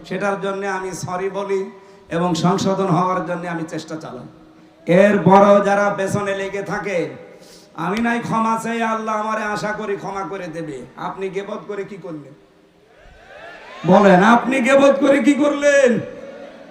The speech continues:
আপনার নিজের নেকিগুলো তো নষ্ট হয়ে গেল।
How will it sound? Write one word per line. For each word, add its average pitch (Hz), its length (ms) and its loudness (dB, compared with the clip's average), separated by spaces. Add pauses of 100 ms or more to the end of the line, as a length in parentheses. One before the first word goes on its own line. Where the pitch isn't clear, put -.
(140)
আপনার 226 280 2
নিজের 247 360 4
নেকিগুলো 254 480 6
তো 269 160 4
নষ্ট 269 280 2
হয়ে 277 240 8
গেল। 285 200 2